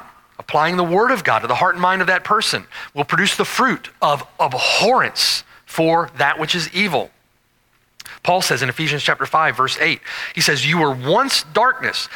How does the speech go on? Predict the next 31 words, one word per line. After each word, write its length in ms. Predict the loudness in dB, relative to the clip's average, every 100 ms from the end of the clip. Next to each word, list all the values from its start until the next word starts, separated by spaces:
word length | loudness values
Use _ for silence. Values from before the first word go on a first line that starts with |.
| -14 -4
but 160 | -2
now 200 | 0 0
you 180 | 2 0
are 80 | 0
light 400 | 2 2 2 0
in 80 | 0
the 60 | 0
Lord. 360 | 2 2 0 -2 -14 -14
Walk 480 | -2 2 4 2 -2 -2
as 180 | -2 -2
children 500 | 0 2 2 0 0
of 180 | -2 2
light. 420 | 2 2 -2 -8 -18 -18 -18
For 280 | -6 0 2
the 140 | 2 0
fruit 520 | -2 0 2 2 -2 0
of 220 | 0 0
the 80 | 0
Spirit 560 | 0 0 2 2 2 -2 -2
is 220 | -2 0
in 260 | 0 0
all 300 | 0 0 0 -4
goodness, 640 | -4 -4 -4 -8 -4 -4 -6 _ _ _ _
righteousness, 760 | -2 0 -2 -4 -6 -8 -10 -10
and 160 | -12 -4
truth." 480 | -2 -2 -6 -16 -20 _ _ -20 -20 -20 -20 -20 _ _ _ _ -20
The 40 |
fruit 320 | -8 -2 -2 -2
of 140 | -4 -2
the 80 |
Spirit 400 | -2 -2 -2 -2